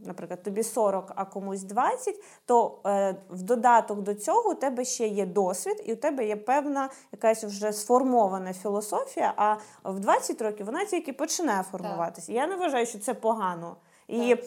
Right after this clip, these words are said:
Speaker 1: що з цією с-, філософією, з цим досвідом ти, ну, якась там стара. <laughs> Ні.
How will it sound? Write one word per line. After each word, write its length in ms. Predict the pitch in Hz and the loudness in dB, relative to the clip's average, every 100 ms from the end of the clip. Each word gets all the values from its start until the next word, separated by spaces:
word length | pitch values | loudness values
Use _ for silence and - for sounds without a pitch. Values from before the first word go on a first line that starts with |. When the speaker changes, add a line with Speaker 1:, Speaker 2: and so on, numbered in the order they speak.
| - | -14
Speaker 1:
що 240 | - - 240 | -6 2 2
з 120 | 240 | 2
цією 300 | - 262 233 | -4 0 0
с-, 160 | 233 - - | 0 -8 -2
філософією, 800 | 254 226 220 185 175 269 320 | 4 6 4 0 -2 -2 -4
з 160 | 349 - | -6 -6
цим 280 | - 240 214 | -2 0 2
досвідом 560 | 214 302 - 320 311 294 | 2 2 2 -4 -2 -4
ти, 320 | 277 269 269 - - | -4 -4 -6 -16 -10
ну, 160 | 233 202 | -6 -2
якась 500 | 196 202 202 202 - | -2 -2 -2 -4 -12
там 160 | - - - _ _ _ _ _ | -16 -18 -20 _ _ _ _ _
стара. 400 | - - 185 180 277 339 320 | -8 -2 0 0 -2 -6 -6
<laughs> 260 | 370 - | -10 -10
Ні. 360 | - 220 208 - | -4 -2 -2 -6